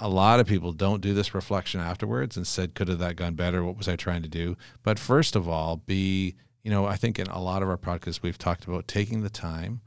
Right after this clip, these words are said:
before you go into a meeting and just think quickly and write down, "What do I, what do I want?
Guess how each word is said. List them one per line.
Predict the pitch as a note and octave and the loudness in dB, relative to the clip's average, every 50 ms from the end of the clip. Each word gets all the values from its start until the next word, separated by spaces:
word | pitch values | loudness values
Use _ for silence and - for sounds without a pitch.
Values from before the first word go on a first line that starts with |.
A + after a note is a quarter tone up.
| _ _ _ _ _ _ _ _ | _ _ _ _ _ _ _ _
before | - - - - G2 F2 | -16 -14 -2 0 2 2
you | F2 E2 | 2 2
go | F2 E2+ E2 | 0 0 -2
into | E2 D#2 - | -2 -2 -2
a | F2 E2 | -4 -2
meeting | D#2+ D#2+ D2+ D2 D2+ E2 E2+ F2 | -2 -4 -4 -6 -6 -8 -6 -6
and | F2 F2 E2+ E2+ | -6 -6 -6 -6
just | - - A#2+ C3 C#3+ C#3+ C#3+ B2 - - - | -6 -6 -4 -2 -2 -2 0 -2 -2 -4 -4
think | - C3 B2+ B2+ - | -4 -4 -4 -4 -6
quickly | - - A#2 A2 A2 - F#2 E2 | -4 -2 -2 -2 -2 -2 -4 -4
and | D#2+ E2 | -2 -2
write | F2+ F2+ F2+ F#2 - | -2 -2 -2 -2 -4
down, | F2+ F2 E2+ E2 | -4 -4 -4 -2
"What | E2+ F2+ F#2 | -2 0 0
do | F#2+ F#2 F2+ | 2 2 2
I, | F2 E2+ E2 D#2+ - - - - - - _ _ _ | 2 0 0 -4 -6 -10 -18 -20 -20 -20 _ _ _
what | G2+ G#2 G2+ | 2 4 6
do | G2 F#2 | 6 6
I | F2 F2 F2 | 6 4 2
want? | D#2+ D#2 D#2 D2+ D2 D#2 - - - - | 0 -2 -4 -4 -4 -6 -8 -12 -16 -18